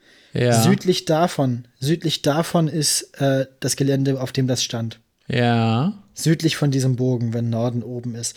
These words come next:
Speaker 1: Genau.
Speaker 2: Das Gebäude, von dem das Foto gemacht ist, ich mach dir mal kurz einen Screenshot. Ähm.
Speaker 1: Ich bin mir ziemlich sicher, was das Gebäude, mich würde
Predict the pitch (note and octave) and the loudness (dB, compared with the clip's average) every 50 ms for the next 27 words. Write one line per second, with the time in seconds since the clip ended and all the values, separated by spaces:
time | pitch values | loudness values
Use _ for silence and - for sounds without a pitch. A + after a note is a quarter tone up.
0 | - - - C3 A#2+ A2+ A2 B2 A#2 - D3+ B2+ C#3+ C#3+ D3+ E3+ F3+ F3 F#3+ F3+ | -12 -4 -2 0 2 2 2 2 2 0 0 2 2 2 2 2 2 2 0 0
1 | - - E3 D3+ D#3 D3+ D3+ C#3+ - - D#3+ D#3 - D3+ C#3 C#3+ C3 C3 C#3 E3 | 0 0 -2 0 0 0 0 0 -2 0 0 0 0 0 -2 0 0 2 0 0
2 | - - - - F#3 G#3+ A3 - - - - - _ _ _ _ _ _ _ _ | -2 -6 -6 0 0 2 2 2 -2 -4 -6 -8 _ _ _ _ _ _ _ _
3 | _ _ _ _ _ _ _ _ _ _ _ _ _ _ _ _ _ _ _ _ | _ _ _ _ _ _ _ _ _ _ _ _ _ _ _ _ _ _ _ _
4 | _ _ - - D3 C#3+ D3+ D#3 - - F3 D#3+ D3+ D3 - - D3+ C#3+ - D3 | _ _ -8 -6 -4 -2 -2 -2 -2 0 0 0 0 -2 -2 -4 -4 -4 -2 -4
5 | C3+ - - - D3+ D#3 E3 D#3+ - - C3 C#3 D3+ - - _ _ _ _ _ | -4 -4 -2 -2 0 0 0 -2 -2 -4 -6 -6 -6 -8 -12 _ _ _ _ _
6 | _ _ _ _ _ _ _ _ _ _ _ - C#3 C#3 C#3 C#3 C#3 C#3 C3+ C3 | _ _ _ _ _ _ _ _ _ _ _ -8 -4 -2 -2 -2 -2 -2 -4 -6
7 | _ _ _ _ _ _ _ _ _ _ _ _ _ _ _ _ _ _ _ _ | _ _ _ _ _ _ _ _ _ _ _ _ _ _ _ _ _ _ _ _
8 | _ _ _ _ _ _ _ _ - D3 C3+ - F3 F3 F3+ F#3 - F#3+ E3+ D#3 | _ _ _ _ _ _ _ _ 2 2 2 4 4 2 2 2 2 2 2 2
9 | - F3+ - F3+ D#3+ D#3+ - D#3+ C#3+ - C#3+ B2 B2 B2+ C3+ C3+ A#2+ A#2+ C#3+ C3 | 2 0 0 0 0 0 0 0 -2 -2 0 2 2 2 2 2 0 0 0 0